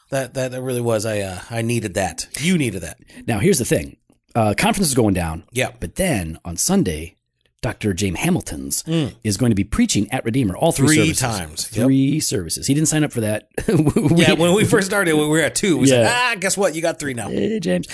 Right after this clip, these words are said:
Speaker 2: So, um, so people are gonna come. There's, some of the people are gonna be coming here worshiping. It's a good thing we
Speaker 1: Mm-hmm.
Speaker 2: have three services now. That makes it easier.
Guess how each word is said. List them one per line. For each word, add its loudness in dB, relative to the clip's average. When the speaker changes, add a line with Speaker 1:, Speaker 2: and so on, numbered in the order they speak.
Speaker 2:
So, 6
um, 2
so -2
people 2
are 2
gonna 2
come. -2
There's, 0
some 0
of -2
the -8
people -4
are -4
gonna -4
be -6
coming -6
here -4
worshiping. 0
It's -2
a -4
good 2
thing 4
we 4
Speaker 1:
Mm-hmm. 4
Speaker 2:
have 2
three 0
services 0
now. 0
That -2
makes -4
it -4
easier. 0